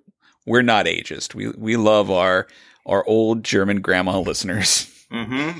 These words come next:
Speaker 2: Uh, just the German ones, though.
Speaker 1: Yeah. All the rest of them can burn in hell.
Speaker 2: Fuck right off.
Speaker 1: Yeah.
Speaker 2: Now listen, I do kind of judge old people who are shitty, though,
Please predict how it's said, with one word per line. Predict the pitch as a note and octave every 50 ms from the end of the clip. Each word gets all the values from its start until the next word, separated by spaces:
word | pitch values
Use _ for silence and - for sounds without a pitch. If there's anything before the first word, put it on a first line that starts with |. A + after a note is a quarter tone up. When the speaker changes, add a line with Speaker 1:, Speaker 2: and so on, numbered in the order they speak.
| - -
Speaker 2:
Uh, | A#2+ B2
just | A#2 B2+ C#3 C#3+ C#3+ - -
the | E3+
German | D3 D3+ D3 C#3+ D3 C#3+ C3 A2+
ones, | G#2+ F#2+ F#2 F#2+ - -
though. | - E2+ F2 D#2+ A#1+ - - _ _ _ _ _ - - _ _ _ _ _ _ _ -
Speaker 1:
Yeah. | A#3 G#3+ C3 - - - _ _ _ _ _ _ _ _ _ - _ _ _ _ _ _ _ _ _
All | C3 C3 A#2+
the | G2 F#2
rest | E2 E2 - -
of | -
them | - C2 - - -
can | - - - - - - _ _
burn | - F2+ F2 E2+ C#2
in | C#2+ -
hell. | - - - - - B2 - _ _ - - - - - -
Speaker 2:
Fuck | A2 G2+ - - -
right | - - F2+ F2 D#2+
off. | - - - - - - - - - - - _ _ _ _ _ D4+ - _ - -
Speaker 1:
Yeah. | A#2+ - - - - - - - _ _ - - - _ _ _ -
Speaker 2:
Now | - A#2+ A#2+ A#2
listen, | C3 D3 D#3 C#3+ - - G#2 F#2 F2 F#2 - - _ - - - _ _ _ -
I | G#2+ A2+
do | A2+ - C3+ C#3+ D#3 D3
kind | - - D3+ C#3+ C#3 C3+ A#2+ B2
of | A2+ A2+ -
judge | - B2+ A#2+ A#2 A2 -
old | - A#2 A#2 A2 -
people | - A#2 G#2+ - A2 G2+
who | A2+ G#2+ G#2
are | G#2 G2 G2
shitty, | - - - A#2 G#2+ G#2 G#2 G2
though, | F2+ F#2 F2+ - - - -